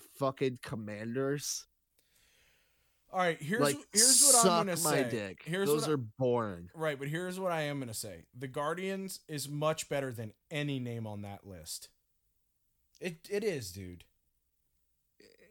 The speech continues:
Speaker 1: Yeah, I think, yeah.
Speaker 2: At least it's, like, properly pluralized.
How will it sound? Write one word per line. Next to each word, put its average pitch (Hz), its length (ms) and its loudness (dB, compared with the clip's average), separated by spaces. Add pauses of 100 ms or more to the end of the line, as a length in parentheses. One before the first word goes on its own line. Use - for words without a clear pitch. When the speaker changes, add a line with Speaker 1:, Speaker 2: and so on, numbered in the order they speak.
(320)
Speaker 1:
Yeah, 156 640 2 (340)
I 135 100 -4
think, 110 360 -4
yeah. 110 420 -4
Speaker 2:
At 180 160 0
least 226 260 0
it's, 233 160 -4
like, 175 320 -2 (220)
properly 147 600 -4
pluralized. 120 1200 -6